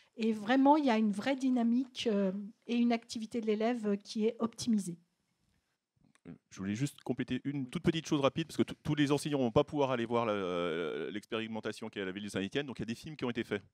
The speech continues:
Speaker 2: voilà, et qui ont été faits par, euh, Canopé à ce moment-là. Il y a deux petits films, un film court et un film long, euh, et donc qui sont visibles sur Archiclass, <laughs> pour reboucler la chose, et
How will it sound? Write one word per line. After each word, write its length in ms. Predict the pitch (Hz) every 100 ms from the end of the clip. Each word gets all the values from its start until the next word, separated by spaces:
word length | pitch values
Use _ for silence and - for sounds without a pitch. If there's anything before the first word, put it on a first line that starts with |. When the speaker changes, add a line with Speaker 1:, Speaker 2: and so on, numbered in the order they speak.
| -
Speaker 2:
voilà, 200 | 90 85 _ _ _ _
et 160 | 95 95
qui 80 |
ont 60 | 104
été 100 | 107
faits 160 | 117 107
par, 100 | 98
euh, 340 | 95 90 87
Canopé 440 | 107 107 107 117
à 40 | 107
ce 80 | 107
moment-là. 340 | 104 107 135
Il 80 | 135
y 40 | 95
a 20 |
deux 140 | 127
petits 180 | - 139
films, 240 | - 165
un 80 | 143
film 200 | - 131
court 280 | - 143 123 -
et 100 | 127
un 80 | 127
film 260 | - 117
long, 240 | 107 143 208 _ - - _ -
euh, 540 | 98 98 92 92 87
et 100 | 90
donc 180 | 117 127
qui 80 | -
sont 100 | 113
visibles 300 | 131 139 -
sur 100 | 104
Archiclass, 640 | - 113 104 160 - 87
<laughs> 300 | 107 117 -
pour 100 | -
reboucler 380 | 117 117 - 110
la 80 |
chose, 340 | 104 139 165 151
et 240 | 107 104